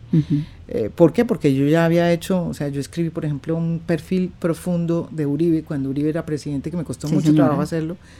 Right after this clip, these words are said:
Speaker 2: se llamaba Así
Speaker 1: Así
Speaker 2: gobierna
Speaker 1: gobierna Uribe.
Speaker 2: Uribe.
Speaker 1: Dos mil cuatro.
Speaker 2: Eh, que era, en el fondo, un perfil profundo de el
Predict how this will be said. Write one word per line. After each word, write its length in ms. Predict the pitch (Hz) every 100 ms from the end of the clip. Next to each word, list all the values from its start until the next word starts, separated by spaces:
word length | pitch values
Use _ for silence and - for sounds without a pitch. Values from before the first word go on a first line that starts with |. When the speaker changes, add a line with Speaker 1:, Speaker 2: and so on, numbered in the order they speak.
| - -
Speaker 2:
se 60 |
llamaba 320 | 147 143 156
Así 300 | 160 160 147
Speaker 1:
Así 20 | 160
Speaker 2:
gobierna 360 | 165 170 170
Speaker 1:
gobierna 320 | 170 170 170 175
Uribe. 160 | 170
Speaker 2:
Uribe. 320 | 165 190 139 - - - - - _ -
Speaker 1:
Dos 160 | 165
mil 220 | 170 165 160
cuatro. 300 | 156 151 -
Speaker 2:
Eh, 40 |
que 160 | - 190
era, 280 | 208 247 -
en 100 | 180
el 80 | 165
fondo, 320 | - 196 190
un 160 | 233 226
perfil 600 | - 226 - 220 214 220
profundo 800 | - 190 170 - 226 190 151 160 - - - - - - - - -
de 300 | 139 147 - - -
el 280 | 156 139